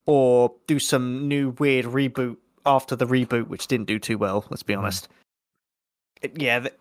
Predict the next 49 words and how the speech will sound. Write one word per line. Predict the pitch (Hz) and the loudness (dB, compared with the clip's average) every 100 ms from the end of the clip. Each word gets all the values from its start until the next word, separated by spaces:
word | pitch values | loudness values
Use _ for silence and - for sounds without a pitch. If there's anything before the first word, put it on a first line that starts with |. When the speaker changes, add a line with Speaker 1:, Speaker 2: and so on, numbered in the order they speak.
| - | -2
Speaker 1:
to | 226 | 4
be, | 180 160 | 4 6
I | 175 | 6
don't | 208 180 | 6 6
know, | 190 180 165 - | 6 6 4 0
'cause | - 190 | -2 -2
obviously | 196 165 | 0 2
they | 156 | 4
have | 156 151 | 4 2
the | |
big | 135 139 - - - _ _ _ _ _ _ _ | 4 2 2 -10 -16 _ _ _ _ _ _ _
Friday | - 147 135 | 4 4 4
the | 131 | 0
Thirteenth | 143 131 123 127 | 0 0 -2 0
lawsuit | 147 147 131 | 0 0 -6
that's | - - | -8 -4
going | 110 113 | -4 -4
on. | 113 110 - | -8 -10 2
Speaker 2:
Oh, | 143 135 | 6 6
that's | 139 - | 6 4
never | 135 131 110 | 2 2 2
gonna | 101 98 | 0 -2
end. | 90 87 87 - _ - | -2 -4 -8 -14 _ -2
That's | 123 104 | 0 0
Speaker 1:
Yeah. | 175 160 156 | 2 6 6
Speaker 2:
ridiculous. | - 92 87 - - | 4 -6 -10 -16 -18
Yeah. | - 85 82 | -14 -10 -2
Speaker 1:
And | 160 | 0
unfortunately, | 165 294 359 - 160 | 2 2 2 2 0
that's | 190 - | 0 -2
also | 226 233 | -4 -2
the | 226 | 0
reason | 262 208 151 | 0 0 4
why | 151 | 4
there | 156 | 6
is | 156 147 | 2 -2
no | 170 | -2
new | 202 180 | -2 -2
films, | - 165 123 127 - - 127 | 0 0 -2 -6 -10 -10 0
and | 135 135 165 | 2 4 2
Speaker 2:
Mm-hmm. | |
Speaker 1:
Fre-, | 160 - 170 165 | 0 2 0 2
uh, | 143 - - - | 0 0 -14 -14
not | 120 | -8
Freddy, | - 113 - - _ 143 | -6 -6 -10 -20 _ 2
Jason | 156 175 - 143 | 4 4 2 4
can't | 151 139 | 4 4
appear | - 165 147 139 | 4 6 6 4
in | 143 135 131 131 | 2 2 2 -4